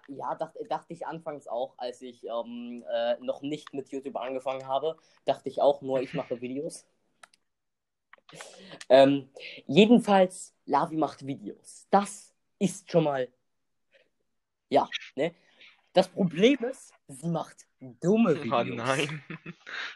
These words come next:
Speaker 1: Also, also, also, ihre Videos sind nicht so, äh, normal dumm wie meine.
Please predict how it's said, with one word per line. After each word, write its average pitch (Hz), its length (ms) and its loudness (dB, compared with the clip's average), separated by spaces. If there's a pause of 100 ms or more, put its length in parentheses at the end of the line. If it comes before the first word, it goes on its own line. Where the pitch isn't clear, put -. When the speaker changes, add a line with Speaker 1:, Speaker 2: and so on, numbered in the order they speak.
(1300)
Speaker 1:
Also, 160 200 0 (220)
also, 180 160 -6 (260)
also, 160 260 -6 (160)
ihre 170 280 2
Videos 196 340 0
sind 180 200 0
nicht 214 180 2
so, 139 500 0
äh, 120 380 -2
normal 139 520 6
dumm 131 260 -6
wie 123 100 -10
meine. 117 400 -4